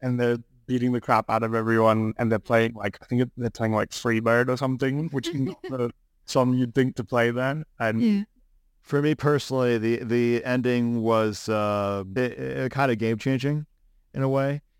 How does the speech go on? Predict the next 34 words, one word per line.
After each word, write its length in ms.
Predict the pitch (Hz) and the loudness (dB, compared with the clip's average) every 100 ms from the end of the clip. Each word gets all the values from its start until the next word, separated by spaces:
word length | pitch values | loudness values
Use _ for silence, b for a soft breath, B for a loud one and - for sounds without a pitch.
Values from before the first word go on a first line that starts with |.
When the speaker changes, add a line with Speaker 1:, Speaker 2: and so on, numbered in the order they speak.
| _ _ | _ _
Speaker 3:
It, 260 | 131 131 127 | 0 0 0
it's 200 | 143 127 | -4 -4
kinda 300 | - 156 151 | -2 0 2
like, 340 | 143 135 131 - | 2 2 0 0
um, 760 | 123 110 110 107 104 98 92 - _ _ _ _ _ _ _ _ - | 0 0 -2 -2 -4 -6 -10 -14 _ _ _ _ _ _ _ _ -14
h-, 80 | 120 | -6
how 140 | 120 | 0
do 80 | 131 | 2
I 60 | 123 | 2
explain 400 | 110 - 113 107 | 0 -2 -2 0
this? 280 | 101 - - _ _ _ _ _ _ _ _ _ _ _ _ _ _ _ - | -4 -8 -18 _ _ _ _ _ _ _ _ _ _ _ _ _ _ _ -6
The 200 | 131 165 | 0 2
ending 340 | 165 180 185 | 4 2 0
for 180 | 151 151 | 0 0
me 240 | 139 139 | 2 2
personally 640 | 131 123 127 - 117 110 107 | 0 0 0 -2 -2 0 0
was, 240 | 107 104 | 0 -2
like, 360 | 107 104 104 - | -2 -2 -4 -4
uh, 880 | 107 104 101 95 92 90 92 90 85 _ _ _ _ _ _ _ _ _ _ _ _ _ | -4 -2 -4 -4 -6 -6 -8 -10 -14 _ _ _ _ _ _ _ _ _ _ _ _ _
exhilarating. 800 | 139 131 - 143 147 143 139 135 | -6 -4 0 4 4 4 4 2
It 80 | 131 | 0
le-, 200 | 117 123 | 0 -2
it 100 | 143 | -2
left 280 | 127 135 135 | 0 0 0
on 100 | 135 | -2
the 80 | 117 | -2
high 240 | 98 123 | -2 -2
note, 380 | 120 117 117 117 | 0 -2 0 -2
and 80 | 120 | -2
it 60 | 117 | -4
was 100 | 110 | -4
kinda 260 | - 127 120 | -4 -2 0
like, 180 | 117 110 | -2 -2
"Well, 240 | 120 127 | -2 -2